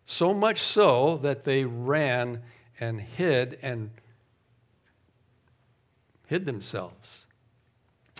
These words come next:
And I think that, isn't that an interesting thing? And maybe it comes to your mind as well. Do you remember when Paul was saved? On the road to Damascus, the light came down and shone on him.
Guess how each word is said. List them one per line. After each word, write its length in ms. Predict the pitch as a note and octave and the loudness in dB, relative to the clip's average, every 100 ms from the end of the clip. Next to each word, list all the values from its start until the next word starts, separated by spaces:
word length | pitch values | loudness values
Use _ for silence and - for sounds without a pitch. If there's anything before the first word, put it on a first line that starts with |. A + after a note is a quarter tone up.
| - - - | -20 -20 -2
And 120 | D3+ | 2
I 100 | D#3+ | 4
think 240 | G#3 A3 | 2 0
that, 160 | G3+ E3 | 0 0
isn't 240 | D#3+ G3+ | 0 0
that 140 | G#3 F#3+ | 2 2
an 80 | D3 | 0
interesting 480 | D#3+ F3+ - F#3 | -2 -6 -4 -4
thing? 220 | F3 F#3 F#3 | -2 -2 -2
And 260 | C3 C3 | -4 -6
maybe 240 | B2+ C#3 D#3 | -6 -2 -2
it 40 | |
comes 260 | D#3 D#3 - | -2 -4 -2
to 80 | D3+ | -2
your 160 | E3+ | 0
mind 240 | F3 D3 C#3 | 2 2 0
as 100 | B2+ | 0
well. 240 | F#3+ G#2 | 2 2
Do 120 | A#2 | -2
you 60 | C#3 | 2
remember 300 | D3 D#3+ E3 | 2 4 4
when 260 | D3 C#3+ | 4 2
Paul 380 | B2 - C#3+ D3+ | 0 0 0 2
was 120 | D3+ - | -2 -2
saved? 380 | D3+ D#3 F#3 - _ _ _ _ _ C3+ | 0 0 -2 -10 _ _ _ _ _ -10
On 60 | |
the 80 | B2+ | -4
road 200 | B2+ C3+ | 0 0
to 80 | D3 | -2
Damascus, 600 | C3+ C3+ C#3+ - C#3+ - | -2 0 -2 -4 -10 -8
the 80 | A#2 | -4
light 320 | A#2 B2+ B2 | -2 -4 -4
came 240 | C#3+ C#3+ | -6 -4
down 420 | C#3 C#3 D3 D#3 D3+ _ _ _ _ _ _ A#2+ | -2 -2 -2 -4 -10 _ _ _ _ _ _ -10
and 220 | A#2+ A#2 | -8 -8
shone 400 | - C3 C3+ C#3+ | -6 -2 0 0
on 160 | C#3+ | 0
him. 340 | C3 C#3+ G3 | 0 -2 -2